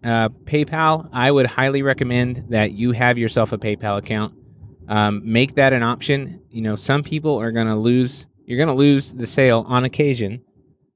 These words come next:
if you don't have PayPal, simply because a lot of people like the convenience of throwing in their email address and paying for it, alongside of the fact that PayPal offers,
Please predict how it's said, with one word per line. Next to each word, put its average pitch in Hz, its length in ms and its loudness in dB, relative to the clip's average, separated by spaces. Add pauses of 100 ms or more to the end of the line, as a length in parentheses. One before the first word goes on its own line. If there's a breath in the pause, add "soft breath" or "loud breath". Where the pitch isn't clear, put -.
(300)
if 120 240 0
you 113 120 4
don't 120 280 2
have 120 280 0
PayPal, 98 560 -6
simply 151 400 0
because 117 580 2
a 110 80 -12
lot 113 220 2
of 123 60 0
people 120 440 -2
like 113 320 2
the 113 120 -2
convenience 113 540 -4
of 113 80 -8
throwing 120 320 -2
in 120 120 0
their 123 120 -2
email 117 320 0
address 107 420 0
and 104 140 -6
paying 104 260 -4
for 107 200 -4
it, 104 80 -8 (540)
alongside 117 680 2
of 117 140 -2
the 107 80 -2
fact 110 340 -2
that 107 140 -8
PayPal 117 480 -4
offers, 110 640 -4